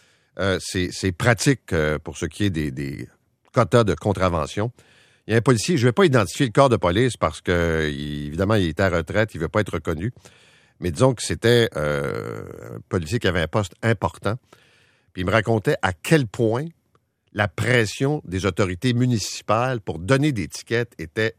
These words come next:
farfelue. Puis c'est comme t'as l'extrême. T'as l'élu ou le, le D G de la ville, là, qui veut du cash, puis qui, tu sais, c'est « va me traquer des automobilistes, va les piéger », euh, le stop est fait une seconde,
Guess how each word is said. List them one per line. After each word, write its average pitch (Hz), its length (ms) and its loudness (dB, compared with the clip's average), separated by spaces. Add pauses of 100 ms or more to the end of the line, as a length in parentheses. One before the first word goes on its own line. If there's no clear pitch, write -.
farfelue. 82 520 -4 (720)
Puis - 80 -20
c'est 131 100 -2
comme 208 200 2
t'as 127 120 2
l'extrême. 110 600 -2 (840)
T'as 131 140 2
l'élu 160 420 4
ou 180 140 0
le, 113 180 2
le 95 120 -2
D 135 220 4
G 160 160 2
de 151 60 -2
la 110 120 2
ville, 147 280 -2
là, 139 140 -6 (120)
qui - 140 -12
veut 143 380 4
du 87 120 -8
cash, 120 520 0
puis - 160 -20
qui, 95 260 -8
tu 139 160 -2
sais, 143 60 -2
c'est « 113 200 -4
va 147 160 6
me 165 60 0
traquer 139 360 0
des 113 160 0
automobilistes, 92 720 -4 (480)
va 139 180 4
les 151 140 4
piéger », 98 560 -2 (500)
euh, 98 300 2
le 104 180 0
stop - 380 2
est 110 100 2
fait 139 280 0
une 139 120 2
seconde, 127 540 2